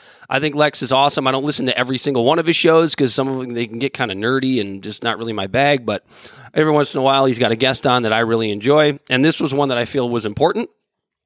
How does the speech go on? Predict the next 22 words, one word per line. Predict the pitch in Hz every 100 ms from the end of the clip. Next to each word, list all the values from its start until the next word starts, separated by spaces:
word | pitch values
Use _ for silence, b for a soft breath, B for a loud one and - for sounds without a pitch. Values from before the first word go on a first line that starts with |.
| _ _ b b b
So | - - 143 127
you | 127 151
and | 190
I | 165
both | 147 160
took | - 165
the | 135
two | - 156
plus | 156 143 135
hours | 131 131 123
out | 120 113
to | -
listen | 127 143 147
to | - 147
it. | 143 139 b b b
And | 139 147
I | 208
don't | 302
know |
about | 214 147
you, | 139 170
Corey, | - 135